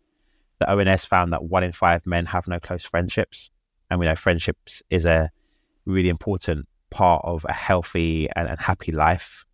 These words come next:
and, and, and a well, mentally well life. So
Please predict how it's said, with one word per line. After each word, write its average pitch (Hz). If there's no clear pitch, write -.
and, 78
and, 78
and 85
a 85
well, 80
mentally 85
well 78
life. 78
So 87